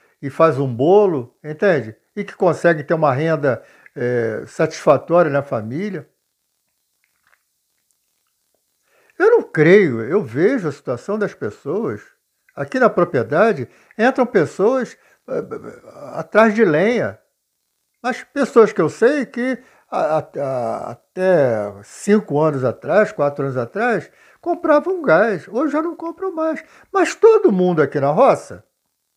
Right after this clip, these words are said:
toda pessoa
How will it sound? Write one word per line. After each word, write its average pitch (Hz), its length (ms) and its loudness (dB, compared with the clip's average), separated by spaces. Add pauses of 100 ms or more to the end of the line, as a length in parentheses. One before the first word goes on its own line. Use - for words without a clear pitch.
(1400)
toda 214 200 6
pessoa 135 640 0